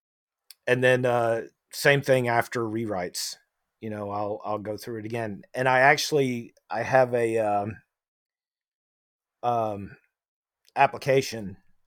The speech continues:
on my laptop that I use to, to have it read the manuscript aloud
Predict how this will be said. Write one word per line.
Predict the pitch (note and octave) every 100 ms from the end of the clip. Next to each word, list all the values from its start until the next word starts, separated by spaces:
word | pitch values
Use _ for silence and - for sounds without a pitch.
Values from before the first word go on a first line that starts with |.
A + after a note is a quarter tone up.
| -
on | A#2 A#2+ A#2 A2+ A2 -
my | A#2 G#2+
laptop | G#2 A2 B2 - - G#2+ G#2 - _ _ _
that | A2 A#2+ A#2+
I |
use | A#2 A#2 A#2+ A2
to, | - A#2 A#2 A2 - -
to | A#2+
have | G2 A#2+ A#2
it | A2+ -
read | A#2+ A#2 A#2 A2+ G#2+ - - - _ _ G#2
the | G#2+
manuscript | A#2 A2+ A2+ G#2 - G#2+ - -
aloud | G#2+ G2 G#2+ A2 G#2 F#2